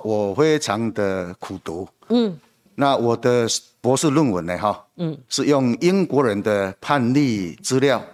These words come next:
Speaker 2: 嗯。
Speaker 1: 跟德国人的判例跟资料，
Speaker 2: 嗯。
Speaker 1: 看了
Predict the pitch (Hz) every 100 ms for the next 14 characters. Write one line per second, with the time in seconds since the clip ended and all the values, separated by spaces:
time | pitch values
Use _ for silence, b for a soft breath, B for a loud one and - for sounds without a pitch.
0 | - - 180 165 143 147 143 - 135 151
1 | 131 123 92 101 - 131 117 131 107 90
2 | 117 107 110 113 90 - 190 160 143 156
3 | 127